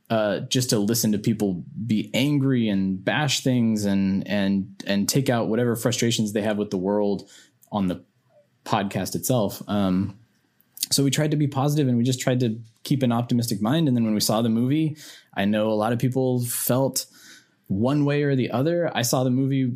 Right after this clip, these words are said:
the same time you saw the movie, and, and, uh, and it was a big buildup, and it was the premiere, and it was a whole to-do. And yes, we had these rose-colored glasses on, and,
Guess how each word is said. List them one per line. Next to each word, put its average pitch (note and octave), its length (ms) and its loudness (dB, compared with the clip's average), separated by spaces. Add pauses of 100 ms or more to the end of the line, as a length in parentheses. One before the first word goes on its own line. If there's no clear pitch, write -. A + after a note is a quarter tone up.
the - 100 2
same B2 220 0
time B2 240 2
you A2 140 2
saw C#3+ 240 0
the D3 80 2
movie, D#3+ 340 2
and, F#2+ 360 0
and, F#2 520 0 (120)
uh, F2+ 640 0 (180)
and G2+ 340 0
it G#2 80 2
was G#2+ 200 0
a G2+ 40 2
big G#2+ 360 -2
buildup, B2 440 0
and G#2 120 2
it F2 60 -2
was F#2 120 -4
the - 80 -4
premiere, C3+ 480 0
and A2 140 0
it D#2+ 40 -6
was G2+ 160 -2
a F3+ 60 -2
whole D3 320 0
to-do. C#3+ 560 0
And G2+ 300 0
yes, A#2+ 220 0
we G#2+ 80 0
had G#2 200 -2
these G2 220 -2
rose-colored G#2 500 -2
glasses A#2+ 420 0
on, G#2+ 300 0
and, F#2+ 260 -2